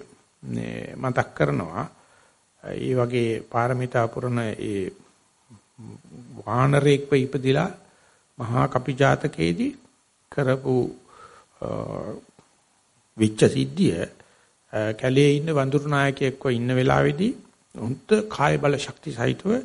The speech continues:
ඒ වඳුරු වලට නායකත්වයේ දීගෙන ඉන්න වෙලාවක වඳුරු වලත් එක්ක ඇවිදිනකොට කැලේ කපලා තිබුණ විශාල වලකට මිනිස්සෙක් වැටිලා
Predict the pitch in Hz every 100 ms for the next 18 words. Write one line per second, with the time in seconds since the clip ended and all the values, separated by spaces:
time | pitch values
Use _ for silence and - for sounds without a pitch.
0 | - - - - _ - 120 113 113 113
1 | 143 151 147 139 156 127 131 131 135 139
2 | 131 135 139 120 120 131 135 143 151 151
3 | - 196 - - _ _ _ _ - 117
4 | 120 127 123 127 123 131 110 113 117 131
5 | 147 156 180 185 - - _ _ _ _
6 | - 120 127 127 131 143 131 135 139 123
7 | - 131 131 151 170 135 123 135 - 170
8 | 131 135 - 127 - 113 131 165